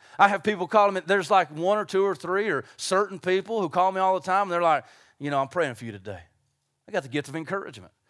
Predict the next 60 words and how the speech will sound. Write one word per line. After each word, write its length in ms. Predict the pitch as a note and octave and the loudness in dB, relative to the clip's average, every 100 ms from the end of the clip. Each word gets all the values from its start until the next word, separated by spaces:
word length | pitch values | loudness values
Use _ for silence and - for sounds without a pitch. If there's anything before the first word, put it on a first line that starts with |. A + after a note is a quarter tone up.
| - - | -20 2
I 120 | E3+ | 4
see 200 | F#3 G#3+ | 4 0
some 240 | G3 G#3+ G3+ | -2 -2 -2
people 300 | G3+ F3+ E3 | -2 -2 -2
emerge 680 | D3+ D3+ E3+ F#3+ G3+ - - | -2 0 0 2 -2 -6 -2
as, 380 | D#3+ D#3+ C3+ - | 2 2 -2 0
uh, 200 | C#3+ C3 | 0 0
leaders, 560 | C#3+ E3 A#3 B3 - _ _ - | 0 0 -2 -8 -12 _ _ -4
and 160 | E3+ | 0
they 140 | E3+ E3+ | 0 0
want 300 | F3 G3 - | 0 -2 0
to, 280 | F#3 D#3+ B2+ - | 0 0 -2 -2
uh, 100 | D#3+ | -2
take 260 | D3 F#3 E3+ | 2 2 0
charge 380 | - F3+ G#3 F#3+ | 0 2 2 0
of 80 | F#3+ | 0
something. 420 | G#3 G#3+ A3+ A#3 | 0 0 -4 -4
Now, 280 | E3+ D#3+ C#3 - - | 2 2 0 -8 -2
uh, 140 | D#3+ | -2
you 200 | C#3 F#3 | -2 -2
might 200 | F#3 E3+ | 0 0
need 220 | F3 F#3 C#3 | 0 -2 -4
to 140 | D3 | -8
steer 380 | - E3+ F3 G3+ | -6 -2 -2 2
that 260 | G3 G3+ | 4 2
and 80 | D3+ | 2
guide 300 | C3+ E3+ F#3 | 0 0 2
that, 240 | F3 F3+ E3+ | 2 2 2
but 180 | D#3+ - | -2 -2
it 160 | D#3 E3 | -8 0
may 160 | E3 | 0
be 200 | F#3 E3+ | 2 0
that 140 | F#3 D#3 | -2 0
God 220 | C#3+ E3 | 0 0
has 140 | F3+ | 0
given 260 | B2 C#3+ D#3+ | -6 -8 -6
you 80 | D#3+ | -6
the 80 | E3 | -4
gift 240 | D3+ D3 | -6 -6
of 80 | D#3+ | -10
administration 680 | F3 F3 D#3 F#3 A3 - D3+ | -6 -8 -4 -4 -4 -6 -6
or 100 | C#3 | -4
leadership, 640 | G3 A3+ F3 D3+ C3 A#2+ | -4 -6 -8 -4 -4 -2
or, 200 | C3 B2 - - | -2 -4 -6 -14
you 80 | - | -4
know, 140 | D#3+ E3+ | 0 2
we 140 | F#3 | 2
can 160 | F#3+ D#3+ | 0 -6
see, 320 | - G#3+ E3+ | -2 2 2
I, 180 | D#3+ E3+ | 4 2
I 20 | |
know 140 | F3+ | 0
several 380 | F3 - G#3+ A3 | -2 0 -2 -2
of 80 | D#3 | -4
you, 120 | E3+ | -6
it 60 | D3+ | -4
comes 260 | F3+ D#3 | -4 -2
right 160 | D#3 E3+ | 0 0
to 60 | D#3+ | 0
mind, 280 | D#3+ F3 | 0 0